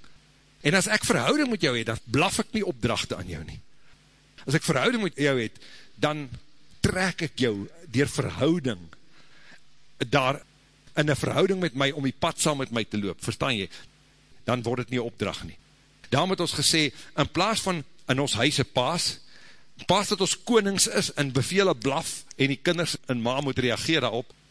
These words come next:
word ons rigters, en rigters sê, "Stap saam met my die pad. Stap die pad soos wat ek dit stap." Dis 'n groot verskil tussen 'n koning en 'n rigter in 'n huis. Dan word ek die voorbeeld,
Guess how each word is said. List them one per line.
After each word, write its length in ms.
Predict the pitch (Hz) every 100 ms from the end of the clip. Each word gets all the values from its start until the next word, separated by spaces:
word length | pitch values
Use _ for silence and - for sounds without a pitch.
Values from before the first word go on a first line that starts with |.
| _ _ -
word 240 | 131 165
ons 180 | 156 120
rigters, 640 | 110 139 220 - 110 - - -
en 160 | 131 120
rigters 480 | 156 170 - 139 -
sê, 220 | 113 104 - -
"Stap 440 | - - 156 131
saam 280 | - - 104
met 160 | 104 -
my 140 | 90
die 120 | 90 -
pad. 180 | 73 - - - - - - -
Stap 280 | - - 190
die 140 | 170 -
pad 180 | - 131
soos 280 | - - -
wat 220 | 104 -
ek 140 | 98 -
dit 140 | 90
stap." 260 | - 82 -
Dis 120 | 85
'n 60 | 107
groot 200 | 143 -
verskil 300 | - 151 127
tussen 240 | 110 101
'n 80 | -
koning 240 | 127 113
en 80 | 98
'n 100 | 95
rigter 280 | 98 - 95
in 60 |
'n 40 | 82
huis. 340 | 78 82 - - - - - - - - _ _ -
Dan 160 | 120 160
word 200 | 160 143
ek 140 | 120
die 120 | -
voorbeeld, 560 | - 214 226 160 113 127